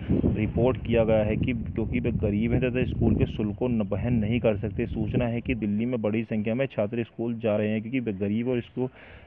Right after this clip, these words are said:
वहन नहीं कर सकते। तो इसका जो आंसर आ जाएगा फ्रेंड्स, वो कह रहा है ऐसे छात्रों को स्कूल से पुनर्मिलाप के लिए सरकार तुरंत एक कार्यक्रम शुरू करना चाहिए, तो ये बिल्कुल right answer है।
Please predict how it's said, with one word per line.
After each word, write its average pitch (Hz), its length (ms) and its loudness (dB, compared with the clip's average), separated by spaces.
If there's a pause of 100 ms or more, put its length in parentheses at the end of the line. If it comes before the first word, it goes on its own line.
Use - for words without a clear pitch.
(140)
वहन 107 280 0
नहीं 117 260 0
कर 110 160 0
सकते। 110 360 -4
तो 104 300 -2 (180)
इसका 101 320 -4
जो 117 120 0
आंसर 107 300 0
आ 110 60 4
जाएगा 113 200 0
फ्रेंड्स, 123 280 -2
वो 110 180 0
कह 117 140 2
रहा 120 100 6
है 123 120 4
ऐसे 113 200 -2
छात्रों 113 360 -2
को 123 120 2
स्कूल 113 260 -4
से 131 80 -2
पुनर्मिलाप 117 600 0
के 123 100 -2
लिए 117 140 0
सरकार 113 420 2
तुरंत 110 360 -2
एक 120 60 -4
कार्यक्रम 107 480 0
शुरू 120 200 -2
करना 120 280 0
चाहिए, 123 200 -2
तो 120 60 -2
ये 110 200 0
बिल्कुल 110 300 0
right 107 280 2
answer 110 320 0
है। 127 100 2